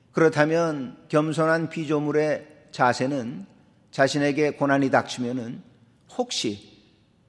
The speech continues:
내가 죄된 삶을 살았기 때문은 아닌가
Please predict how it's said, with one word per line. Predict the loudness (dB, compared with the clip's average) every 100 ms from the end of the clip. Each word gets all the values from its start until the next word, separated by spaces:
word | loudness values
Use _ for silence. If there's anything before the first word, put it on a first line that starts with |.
| _
내가 | 2 4 4 0
죄된 | -2 -2 0 -2
삶을 | 0 0 -2
살았기 | -4 -4 -4 -6
때문은 | -4 -4 -4 -6 -8
아닌가 | -8 -6 -6 -8 -8 -10 -12 -16